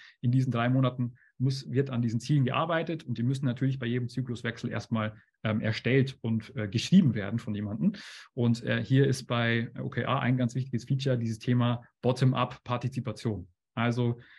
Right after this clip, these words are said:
ähm, man beginnt meistens, und das seht ihr an diesem Graph hier, auf der Teamebene, also dort, wo tatsächlich, äh, die Arbeit gemacht wird, um Vorschläge für diese O-K-R-Sets zu erarbeiten.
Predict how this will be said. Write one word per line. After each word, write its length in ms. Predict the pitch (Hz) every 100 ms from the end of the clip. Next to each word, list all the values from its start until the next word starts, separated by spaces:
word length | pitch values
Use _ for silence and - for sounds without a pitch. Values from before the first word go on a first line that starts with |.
| - _
ähm, 260 | 117 110 110
man 180 | 113 113
beginnt 300 | 107 180 185
meistens, 500 | 123 139 143 151 -
und 100 | 113
das 120 | 113
seht 160 | 127 123
ihr 80 |
an 80 | 113
diesem 220 | 117 117
Graph 260 | 110 107 135
hier, 300 | 131 139 143 - - -
auf 220 | 147 147
der 120 | 135
Teamebene, 720 | - 196 135 117 127 151 160
also 160 | 120 117
dort, 320 | 123 135 135
wo 80 | 131
tatsächlich, 580 | 123 135 135 127 - _ _ - -
äh, 120 | 117
die 120 | 113 123
Arbeit 260 | 131 120
gemacht 340 | - 113 139 139
wird, 220 | 139 -
um 300 | 139 151 151
Vorschläge 680 | - 147 160 - 143 143 139
für 100 | 135
diese 260 | 135 135
O-K-R-Sets 680 | 131 131 123 120 135 123 -
zu 120 | -
erarbeiten. 560 | 110 165 160 160 151